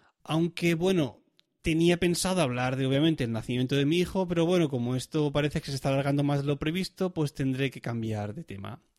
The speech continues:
Así que, bueno, ya os imagináis de qué va el,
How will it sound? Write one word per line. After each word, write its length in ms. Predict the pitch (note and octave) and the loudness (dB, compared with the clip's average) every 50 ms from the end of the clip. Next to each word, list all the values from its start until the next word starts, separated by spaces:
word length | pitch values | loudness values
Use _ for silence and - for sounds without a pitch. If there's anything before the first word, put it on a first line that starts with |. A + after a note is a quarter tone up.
| - - - - - - - - - - - - _ _ | -20 -20 -20 -20 -20 -20 -20 -20 -20 -20 -20 -20 _ _
Así 280 | - D3+ D3 - G#3 G#3 | -2 -2 -2 -2 -2 -4
que, 100 | - G#3 | 0 2
bueno, 200 | G3 G3 F3+ D3+ | 4 4 4 4
ya 100 | B2 A#2+ | 2 2
os 100 | - - | 0 0
imagináis 460 | D#3+ D3+ C#3+ - F3+ D#3+ D3 D3 C#3+ | 0 0 0 2 2 2 2 2 2
de 100 | E3+ F#3 | -2 -4
qué 100 | - F3+ | -4 -2
va 320 | D3 C#3+ C3 B2 A#2+ A#2 A#2 | -2 0 0 0 0 0 -2
el, 460 | A2+ G#2+ G#2+ G#2+ G#2 G#2 G2 - | -2 -4 -4 -6 -8 -8 -10 -12